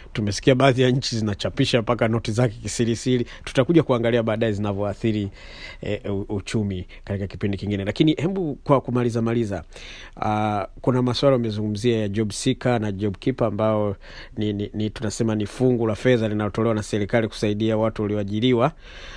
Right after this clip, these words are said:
ah, waweze kuendelea ku-, kukaa na ajira zao huku wakiwa wanalipwa. Ina maana wakiwa nyumbani wanalipwa,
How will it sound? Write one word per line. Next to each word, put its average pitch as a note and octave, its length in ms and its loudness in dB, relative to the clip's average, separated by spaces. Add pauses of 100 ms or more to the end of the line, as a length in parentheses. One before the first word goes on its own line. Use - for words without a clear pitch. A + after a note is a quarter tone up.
(140)
ah, G#2+ 260 2
waweze G#2+ 360 2
kuendelea A2 520 0
ku-, G#2+ 520 -2 (140)
kukaa A#2+ 380 2
na A2 120 0
ajira G#2+ 340 0
zao B2+ 300 4
huku A#2+ 300 0
wakiwa A2+ 280 2
wanalipwa. G2+ 420 -4
Ina G2 120 -2
maana A2 360 2
wakiwa G#2+ 320 0
nyumbani A2+ 380 2
wanalipwa, A2+ 520 0